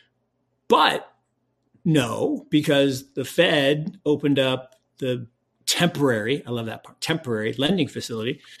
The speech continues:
And so that's skyrocketed. And,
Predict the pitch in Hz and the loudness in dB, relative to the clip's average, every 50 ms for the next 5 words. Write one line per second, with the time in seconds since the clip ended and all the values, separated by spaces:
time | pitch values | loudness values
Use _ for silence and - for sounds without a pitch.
0 | - - _ _ _ _ - 135 127 123 127 127 127 123 123 - - - - - | -20 -20 _ _ _ _ -8 -6 -2 0 0 0 0 -2 -4 -4 -4 -4 0 0
1 | 143 147 147 151 - 110 107 - 110 107 117 143 - _ _ _ _ _ _ _ | 0 2 2 0 0 -2 -6 -8 -8 -8 -8 -10 -10 _ _ _ _ _ _ _
2 | _ _ _ _ _ - 151 147 143 143 143 139 143 147 - - | _ _ _ _ _ -2 0 2 2 2 2 2 0 0 -2 -4